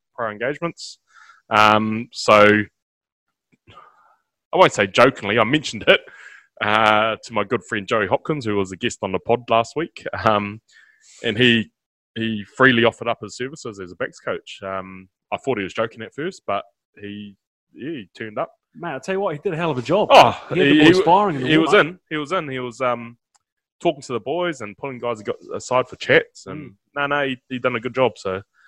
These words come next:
Speaker 1: might be a future for him.
Speaker 2: It was good to see him back involved again.
Speaker 1: Mm, mm.
Speaker 2: And, um, some standouts from, from, from your game, Huge?
Speaker 1: <clears throat> Yeah, well, probably my player of the day would have been Regan Wawa.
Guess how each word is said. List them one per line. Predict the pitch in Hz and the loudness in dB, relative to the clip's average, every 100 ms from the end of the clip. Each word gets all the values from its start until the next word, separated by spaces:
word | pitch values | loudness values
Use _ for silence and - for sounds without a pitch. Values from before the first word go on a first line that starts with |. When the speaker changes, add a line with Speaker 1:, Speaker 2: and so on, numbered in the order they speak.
| _ - | _ -6
Speaker 1:
might | 113 | -2
be | 104 | -2
a | |
future | - 127 - | -4 -6 -6
for | 120 | -8
him. | 107 | -8
Speaker 2:
It | - _ - | -10 _ -16
was | |
good | 120 185 | -8 -8
to | |
see | 170 143 | -6 -8
him | 123 | -6
back | 131 123 | -8 -8
involved | 120 147 156 | -10 -10 -10
again. | 127 98 | -14 -12
Speaker 1:
Mm, | 151 107 - 135 | -10 -10 -12 -14
mm. | 123 - - | -14 -14 -4
Speaker 2:
And, | 156 151 | -2 0
um, | 143 143 135 127 | 0 0 -4 -12
some | - 131 | -12 -10
standouts | - 147 156 143 - - - _ | -4 -2 -2 -6 -10 -16 -18 _
from, | - 139 135 | -14 -12 -12
from, | 120 135 127 | -12 -12 -12
from | 139 | -10
your | 139 | -8
game, | 135 143 | -8 -6
Huge? | 156 - - | -6 -6 0
Speaker 1:
<clears throat> | 214 180 139 | 2 2 4
Yeah, | 156 156 135 | 8 10 10
well, | 123 117 113 - - - - - _ _ _ _ _ | 8 6 2 -4 -6 -12 -18 -20 _ _ _ _ _
probably | - 151 | -2 0
my | 127 123 | 2 2
player | 127 120 | 2 0
of | 101 | 0
the | 90 | 2
day | 107 | 4
would | 101 95 | 4 2
have | |
been | 95 92 | -4 -6
Regan | 101 92 | -6 -4
Wawa. | 107 160 170 | -2 -2 -4